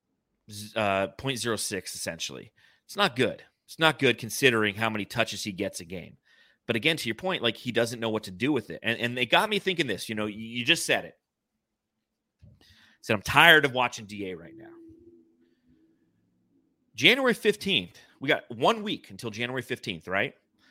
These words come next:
That's when he becomes available for trade. Now, granted, he has veto power over that trade. But think about that. Think about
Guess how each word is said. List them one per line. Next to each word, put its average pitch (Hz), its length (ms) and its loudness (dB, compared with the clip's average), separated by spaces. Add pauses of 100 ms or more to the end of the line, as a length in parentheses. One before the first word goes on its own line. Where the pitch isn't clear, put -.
(260)
That's - 240 -2
when 330 80 -6
he 226 180 -8
becomes 202 360 -8
available 127 400 -4
for - 140 -20
trade. 82 500 -8
Now, 131 140 4
granted, 214 440 -2 (640)
he 208 280 -4
has 180 340 2
veto 185 380 0
power 107 440 0
over 131 220 -4
that 131 180 -2
trade. 131 400 -12 (840)
But 135 120 -6
think 285 260 -8
about 170 340 2
that. 85 320 -6 (880)
Think 226 240 -4
about 151 340 4